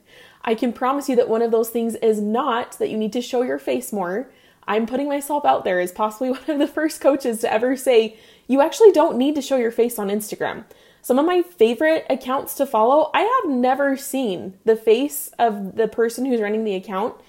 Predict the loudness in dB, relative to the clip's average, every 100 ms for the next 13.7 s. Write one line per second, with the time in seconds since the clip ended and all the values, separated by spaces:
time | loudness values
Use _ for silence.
0 | _ -20 -10 -2 2 4 2 0 0 0
1 | 0 -2 -6 -4 -4 -4 -6 -6 -8 _
2 | _ 0 2 4 2 2 0 2 0 0
3 | 0 0 0 -2 2 4 4 2 -8 -10
4 | -6 -2 0 0 -4 -6 -4 -2 -2 0
5 | -2 -4 _ -10 -8 -4 -4 -4 -4 -6
6 | -6 _ _ _ _ 2 4 4 2 0
7 | 0 -2 -2 -2 0 2 0 -2 -6 -6
8 | -4 -6 -2 2 2 0 -2 -14 _ _
9 | _ -2 2 2 0 -4 -4 -4 -2 -2
10 | -2 -2 -2 0 -2 -4 -14 _ _ _
11 | -8 -2 -2 0 0 0 -2 2 2 2
12 | 0 -2 -2 -4 -2 -2 -4 -4 -4 -4
13 | -8 -10 -8 -2 0 0 -2